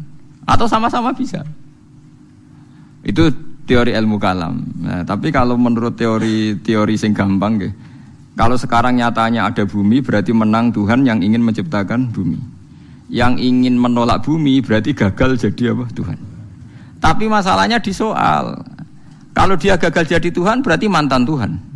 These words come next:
Nah, itu mari perkara lagi, kan? Nah, makanya ini hanya pengandaian, yaitu keru-, ruwete ilmu kalam.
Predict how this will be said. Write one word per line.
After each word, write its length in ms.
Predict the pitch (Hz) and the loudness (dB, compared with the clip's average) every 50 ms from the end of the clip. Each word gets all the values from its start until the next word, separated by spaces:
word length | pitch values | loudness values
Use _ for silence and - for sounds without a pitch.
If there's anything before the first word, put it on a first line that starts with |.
| - - - - - - - - - - - - - - | -14 -14 -14 -16 -16 -18 -16 -14 -14 -12 -12 -10 -6 -2
Nah, 240 | - 98 101 98 104 | 2 4 4 4 4
itu 160 | 123 127 185 | 2 0 2
mari 240 | 170 165 160 165 156 | 2 2 2 2 2
perkara 320 | 160 156 165 170 170 180 | 2 2 2 2 2 2
lagi, 240 | 185 220 - - 190 | 2 0 0 -2 -4
kan? 160 | 208 247 277 269 - - - - - - - - - - | -4 -6 -6 -10 -12 -14 -18 -20 -20 -20 -18 -18 -12 -6
Nah, 240 | - 120 92 92 92 - - 175 - - - | -4 -4 -4 -4 -8 -10 -12 -16 -16 -16 -10
makanya 380 | - - 156 156 - 202 208 226 | -2 0 2 2 4 2 2 2
ini 100 | 247 254 247 185 | 0 2 2 2
hanya 160 | 170 175 175 | 2 0 -2
pengandaian, 720 | 160 170 165 165 160 156 143 151 151 143 120 101 92 92 | -2 -2 -2 0 0 0 0 0 0 0 0 -2 -2 -4
yaitu 240 | 90 98 110 113 135 | -4 -4 -4 -4 -4
keru-, 320 | 131 - 113 123 123 - | -4 -4 -4 -4 -4 -4
ruwete 400 | - 123 120 123 120 120 110 117 | -6 -4 -4 -2 -2 -2 0 0
ilmu 320 | 113 110 113 110 110 110 101 | 0 0 2 2 0 0 0
kalam. 320 | 104 98 92 87 90 90 | 0 0 0 -2 -4 -4